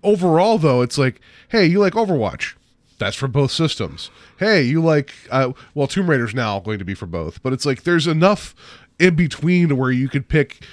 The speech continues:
your preference and then be like, "There's just that one title I can't get a hold of."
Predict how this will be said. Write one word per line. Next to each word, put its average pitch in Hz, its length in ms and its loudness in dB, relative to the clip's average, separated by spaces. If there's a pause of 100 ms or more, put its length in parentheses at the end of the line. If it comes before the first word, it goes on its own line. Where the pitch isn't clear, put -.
(140)
your 123 160 -2
preference 143 580 -2
and 135 120 -2
then 131 120 -2
be 139 80 -2
like, 131 160 -2 (260)
"There's 156 240 4
just 139 180 -4
that 107 180 0
one 143 240 0
title 127 320 0
I 107 80 0
can't 120 220 -4
get 110 120 -4
a 90 40 -4
hold 113 220 -4
of." 69 300 -10